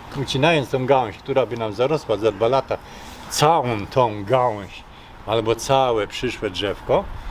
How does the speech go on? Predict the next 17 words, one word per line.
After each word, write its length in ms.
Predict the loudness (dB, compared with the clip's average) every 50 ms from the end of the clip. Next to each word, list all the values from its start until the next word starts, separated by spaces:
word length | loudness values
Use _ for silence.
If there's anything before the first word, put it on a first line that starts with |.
| -10 -10 -12 -6 0 4
dajemy 300 | 6 6 6 4 0 -2
szansę 540 | 0 0 0 0 0 -2 -4 -4 -4 -4 -4 -8 -14 -16 -16 -16 -16 -16 -14 -8 -4
tym 160 | -2 2 4
dolnym 360 | 4 4 4 4 0 -2 0
gałązkom. 640 | 0 0 2 2 0 -2 -2 -4 -2 0 0 0 0 -4 -8 -14 -14 -14 -14 -14 -12 -14 -12 -12 -6 0
Tu 100 | 4 6
jeszcze 300 | 6 6 6 4 2 2
na 140 | 4 4 4
pewno 320 | 4 2 0 2 2 2 4
będzie 340 | 4 2 2 2 -2 -2
za 180 | 2 2 2 2
gęsto. 580 | 2 0 -2 -2 -4 -6 -4 -2 0 0 0 -2 -6 -12 -16 -16 -14 -14 -14 -14 -14 -14 -14 -12 -6 -4 -4 -4 -4 -6 -2 0
To 100 | 2 2
wytniemy 500 | 2 2 2 4 4 4 4 4 2 2
taką 340 | 0 0 0 0 -6 -8
słabszą 480 | -6 -2 0 0 0 0 0 -4 -2 0
gałązkę. 480 | 2 2 2 0 -2 -4 -6 -6 -6